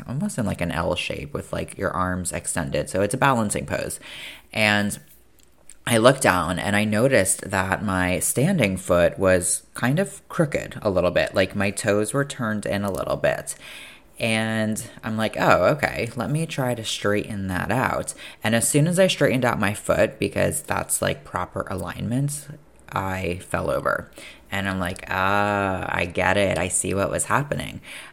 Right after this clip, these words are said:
I created this artificial stability by turning my foot a little bit. And how often do we do that in life, right? Like, we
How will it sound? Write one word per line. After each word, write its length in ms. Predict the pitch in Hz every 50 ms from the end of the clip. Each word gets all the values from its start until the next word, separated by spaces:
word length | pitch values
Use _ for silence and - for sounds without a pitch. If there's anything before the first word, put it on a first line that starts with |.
| - -
I 560 | 104 101 104 107 107 113 120 131 135 143 147 143
created 760 | - - 147 123 98 82 117 139 127 107 98 95 85 73 67
this 180 | 113 104 - - -
artificial 720 | - 104 117 127 143 143 143 135 127 - - 127 117 107
stability 720 | - - - - 95 95 123 147 139 104 85 95 87 87 104
by 340 | 104 - 95 95 92 92 90
turning 640 | - - - - - 120 120 131 143 151 156 147 139
my 180 | 117 104 98 95
foot 380 | - - - - 196 208 -
a 100 | - 92
little 240 | 95 92 - - 78
bit. 420 | 78 - - - 95 - - - - - - - - - - - - _ _
And 300 | - 127 123 123 123 120
how 220 | 117 135 160 160 170
often 340 | 175 180 170 - 190 180
do 100 | 165 156
we 120 | 147 143 131
do 160 | 127 127 123
that 320 | 123 117 110 107 101 -
in 160 | - 92 90 98
life, 480 | 113 113 - - - - - - -
right? 280 | 98 98 92 101 123 -
Like, 220 | - 101 98 - -
we 300 | 98 95 98 98 98